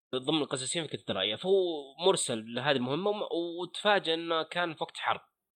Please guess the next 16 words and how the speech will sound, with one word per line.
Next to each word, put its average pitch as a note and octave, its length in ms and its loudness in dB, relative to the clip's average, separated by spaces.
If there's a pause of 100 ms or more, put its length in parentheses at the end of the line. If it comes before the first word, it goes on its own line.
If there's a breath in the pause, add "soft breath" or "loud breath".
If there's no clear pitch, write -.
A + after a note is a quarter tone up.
(200)
عمومًا A#3 320 6
إنه G#3+ 140 4
تبدأ G#3 300 2
القصة G3+ 320 0
إن F#3+ 160 -2
تشوف - 240 -4
كيف E3+ 240 -2 (420)
يوصل C#3+ 420 0
ال-، A2+ 840 0
في - 120 -8
مهمة C3+ 240 -2
حرب، D#3+ 220 0
ثم D#3+ 180 0
يروح F3 280 2
ال-، B2 680 2 (400 loud breath)
الكاتدرائية C3 560 0